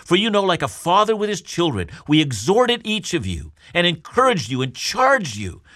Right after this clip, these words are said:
to walk in a manner worthy of God who calls you into his kingdom and glory." You know, it's the primary goal of all Christian leadership that you, the leader,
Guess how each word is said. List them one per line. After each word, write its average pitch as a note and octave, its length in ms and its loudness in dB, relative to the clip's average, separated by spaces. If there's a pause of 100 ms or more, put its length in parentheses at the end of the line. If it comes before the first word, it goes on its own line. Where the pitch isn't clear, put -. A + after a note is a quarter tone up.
(180)
to C#3+ 80 -4
walk D3+ 400 2
in C3 80 2
a B2+ 40 0
manner B2+ 320 0
worthy A#2+ 400 0
of G2 120 -2
God G#2 260 0
who G2 120 -4
calls A#2 420 -2
you G#2+ 180 -2 (180)
into A2 200 -2
his G2+ 240 -2
kingdom A2 360 -4
and F#2+ 140 -4
glory." F#2 540 -6 (720)
You E3+ 80 -4
know, F3 60 2
it's E3 100 -4
the C#3+ 80 0
primary E3+ 580 0
goal A2 300 -2
of G2+ 80 -6
all C#3+ 220 -2
Christian C#3+ 420 -8
leadership F#2+ 480 -6
that G2+ 200 -8
you, E3+ 260 -4
the F3 120 -4
leader, F#2+ 460 -6